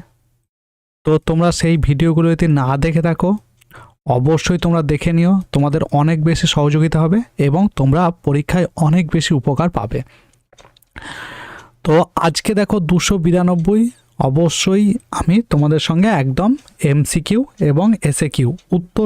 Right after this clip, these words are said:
সহ আলোচনা করব। প্রতিবারের মতো যেটা আমি করি, প্রথম এমসিকিউগুলো খুব দ্রুত বলে নেব,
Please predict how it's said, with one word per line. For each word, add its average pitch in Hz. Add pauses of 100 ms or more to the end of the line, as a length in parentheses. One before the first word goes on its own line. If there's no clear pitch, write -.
(120)
সহ 190
আলোচনা 139
করব। 143 (880)
প্রতিবারের 180
মতো 190 (280)
যেটা 147
আমি 170 (120)
করি, 165 (180)
প্রথম 170 (360)
এমসিকিউগুলো 156 (120)
খুব 151 (100)
দ্রুত 143 (160)
বলে 143
নেব, 165